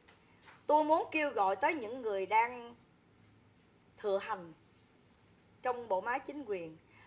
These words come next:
Có nghe con nhà báo Hằng Ni này nó phá không? Có thấy nó kích động mọi người và nó tuyên bố rằng V T V là một kinh giả? Vậy thì để nó nhởn nhơ ngoài đời, nó bảo vệ cái gì? Bảo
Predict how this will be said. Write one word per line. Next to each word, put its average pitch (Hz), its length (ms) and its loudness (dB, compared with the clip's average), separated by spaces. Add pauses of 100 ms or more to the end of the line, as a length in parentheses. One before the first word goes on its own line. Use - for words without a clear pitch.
(140)
Có 415 140 12
nghe 349 320 6
con 311 160 8
nhà 262 160 8
báo 240 180 8
Hằng 233 280 0
Ni 277 220 4
này 233 200 -4
nó 214 220 -2
phá 277 340 -2 (120)
không? 277 180 -8 (640)
Có 370 100 8
thấy 415 180 8
nó 427 180 8
kích - 240 6
động 269 260 6
mọi 254 200 8
người 247 280 4
và 208 100 4
nó 226 140 4
tuyên 359 320 2
bố 339 240 10
rằng 233 200 4
V 226 60 2 (180)
T 311 180 6
V - 20 4
là 294 140 4
một 196 340 -2
kinh 311 240 -6
giả? 196 300 -6
Vậy 320 240 8
thì 339 80 6
để 254 240 6
nó 415 80 12
nhởn 269 500 8
nhơ 330 220 4
ngoài 262 180 2
đời, 202 340 4
nó 294 100 -2
bảo 269 300 0
vệ 196 180 0
cái 320 200 -6
gì? 214 180 -2
Bảo 190 300 -2